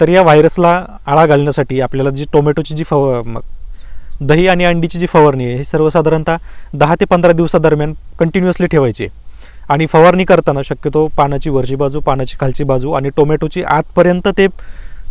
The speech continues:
द्रावण ते गेलं पाहिजे, कारण या द्रावणाला एवढा उग्र वास आहे की याच्यापुढे माणूससुद्धा उलटी करू शकतो.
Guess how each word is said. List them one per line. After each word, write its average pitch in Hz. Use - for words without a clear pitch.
द्रावण 151
ते 190
गेलं 156
पाहिजे, 104
कारण 156
या 180
द्रावणाला 175
एवढा 160
उग्र 170
वास 160
आहे 127
की 151
याच्यापुढे 160
माणूससुद्धा 160
उलटी 156
करू 135
शकतो. -